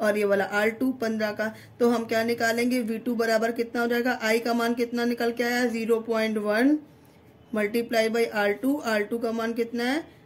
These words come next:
पन्द्रह ओम, पन्द्रह वाले का ही पूछ रहे हैं ना, पन्द्रह ओम का। और हम इसमें इसको multiply करेंगे तो निकल के कितना आ जाएगा, वन पॉइंट फ़ाइव volt।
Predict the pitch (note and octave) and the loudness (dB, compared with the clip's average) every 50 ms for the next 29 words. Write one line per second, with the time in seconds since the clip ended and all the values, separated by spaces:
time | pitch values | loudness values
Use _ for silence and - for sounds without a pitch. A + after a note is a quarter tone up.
0 | - - - - - A3+ A3 A3 A3 A3+ B3 B3 B3+ C4 C#4+ C#4 - A#3+ A#3 A#3 | -20 -20 -12 -4 -2 0 0 0 0 2 2 2 2 2 2 0 0 0 -2 2
1 | A#3+ B3+ C4 C4 C4 C4+ C#4 C#4+ D4 D4+ - D4+ D4 - D4+ D#4 D#4+ E4+ A#4+ F#4 | 2 2 4 4 2 4 4 4 4 4 2 0 -2 0 0 0 0 2 0 -2
2 | - - - - B3+ A#3+ A#3+ A#3+ B3+ B3 B3 B3 B3+ B3 - C4+ C4+ C4 - - | -4 -8 -10 -4 -2 0 2 2 2 2 2 0 0 -2 -2 -4 -6 -6 -8 -18
3 | - - - - - C4+ C#4 C#4 C#4+ D4 C#4+ D4 C4+ C#4 D4 D#4 D#4+ D#4 D#4 - | -20 -20 -14 -4 0 2 4 4 6 4 4 2 2 0 0 0 0 0 0 0
4 | D#4+ C#4 C4+ C4+ C4+ B3+ C4 D#4+ D4+ G4 D#4 D4 C#4+ C#4 C4+ B3+ B3+ B3+ C4 C#4+ | 2 4 6 6 6 4 2 0 4 6 6 6 6 6 4 4 4 2 2 2
5 | D#4+ F#4+ G4 - - - - - - C#4 C4+ C4+ C4 C#4+ C#4+ C#4+ D4+ D4+ C#4 C#4+ | 0 0 -4 -8 -14 -20 -12 -4 2 2 2 2 2 0 0 0 0 -2 -2 -2
6 | C#4 C#4+ D4 D4+ D4 C#4 D4+ D4 D4+ D#4 D4 B3+ B3 B3+ C4 C4 B3+ - C4+ C4 | -4 -4 -4 -2 2 2 2 4 4 4 4 4 4 2 2 2 0 0 -2 0
7 | C4+ C#4 C#4 C4+ - C4+ B3+ B3+ C4+ D4+ F4 G4 G4 - - - - - - _ | 2 2 2 2 2 0 2 4 4 4 2 2 -4 -6 -12 -20 -20 -20 -20 _
8 | - - - _ - - A#3 G3+ G#3+ A3+ A3+ A3 G#3+ G3 F#3 - | -20 -20 -20 _ -14 -12 -8 -2 2 4 4 6 6 4 2 0